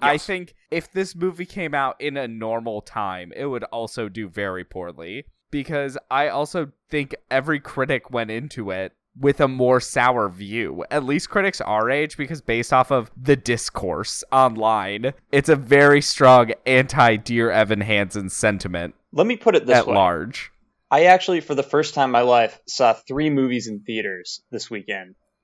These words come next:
Speaker 3: I saw,
Speaker 2: A great
Speaker 3: uh,
Speaker 2: weekend.
Speaker 3: Dear Evan Hansen, I saw The Many Saints of Newark, the Sopranos movie, and I saw Venom: Let There Be Carnage.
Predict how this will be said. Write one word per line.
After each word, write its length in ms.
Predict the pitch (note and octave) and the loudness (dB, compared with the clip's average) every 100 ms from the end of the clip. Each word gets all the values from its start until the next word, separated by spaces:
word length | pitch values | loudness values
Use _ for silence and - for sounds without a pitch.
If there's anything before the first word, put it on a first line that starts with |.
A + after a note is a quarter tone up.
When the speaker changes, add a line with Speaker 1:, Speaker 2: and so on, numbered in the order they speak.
| _ A#2 | _ 2
Speaker 3:
I 120 | A2 | 2
saw, 640 | - B2+ A2+ A2+ G#2+ G#2 - | 2 4 6 8 6 4 2
Speaker 2:
A 80 | D3+ | 2
great 220 | C3 B2+ | 4 2
Speaker 3:
uh, 400 | A2 G#2 G#2+ G#2+ - _ _ _ _ _ - | 2 2 -2 -4 -12 _ _ _ _ _ -20
Speaker 2:
weekend. 140 | - - | -18 0
Speaker 3:
Dear 180 | C#3+ D#3+ | 6 6
Evan 200 | D#3+ D3+ | 6 2
Hansen, 580 | C#3+ B2+ - A#2+ B2 _ _ - | -2 -2 -4 -6 -8 _ _ -8
I 80 | A2+ | -4
saw 220 | - C3+ | 4 4
The 100 | A#2+ | 4
Many 240 | A#2+ C3 | 0 0
Saints 300 | C#3 C#3+ C#3 | 0 -2 -2
of 80 | C#3+ | -2
Newark, 380 | B2 A2 A2 - | 0 0 -2 -4
the 80 | A2+ | -12
Sopranos 520 | - A#2 A#2+ A2+ G#2 A2+ | -12 -8 -4 -2 -4 -10
movie, 400 | G2+ G2+ G#2+ - | -12 -10 -10 -6
and 120 | A2+ | -4
I 80 | A2 | -2
saw 260 | - A2+ A2+ | 0 0 0
Venom: 420 | A2+ A#2+ B2+ A#2 | -2 -2 -2 -2
Let 180 | A#2 - | -2 -2
There 100 | A2 | -6
Be 140 | G#2 | -8
Carnage. 320 | - G2+ F#2+ | -14 -14 -14